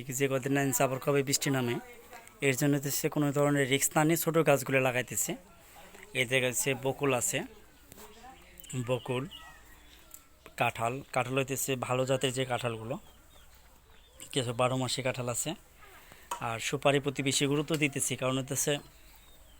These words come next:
একটা মসজিদে যখন সুপারি, সাত আটটা গাছে যখন সুপারি ধরে, তখন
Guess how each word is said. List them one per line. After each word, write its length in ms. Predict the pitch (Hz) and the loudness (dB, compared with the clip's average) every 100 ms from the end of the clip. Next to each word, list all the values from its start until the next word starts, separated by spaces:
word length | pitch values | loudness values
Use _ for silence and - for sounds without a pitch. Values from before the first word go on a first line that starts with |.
| - - - - - - - - - - - - | -12 -12 -12 -16 -16 -18 -20 -20 -20 -20 -16 2
একটা 260 | 147 - 147 | 2 4 0
মসজিদে 420 | 151 135 147 151 | 2 2 2 4
যখন 440 | 156 143 170 139 131 | 2 6 4 4 2
সুপারি, 480 | - 135 147 143 143 139 131 | 0 8 8 8 6 4 0
সাত 380 | - - 143 139 | -4 4 4 4
আটটা 180 | 143 143 | 4 4
গাছে 200 | 143 151 | 4 2
যখন 200 | 147 151 | 2 2
সুপারি 360 | - 151 156 147 | 2 6 6 8
ধরে, 200 | 147 131 | 6 6
তখন 380 | 131 123 135 | 2 4 2